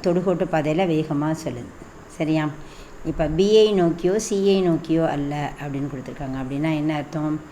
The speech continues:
பி வந்து எங்க இருக்கு? அந்த பாதையிலேருந்து விலகி போகுது.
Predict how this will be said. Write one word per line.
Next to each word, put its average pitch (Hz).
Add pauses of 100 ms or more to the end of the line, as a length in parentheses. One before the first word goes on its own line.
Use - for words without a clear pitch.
(460)
பி 175
வந்து 175
எங்க 165
இருக்கு? 165 (640)
அந்த 147
பாதையிலேருந்து 175
விலகி 208
போகுது. 131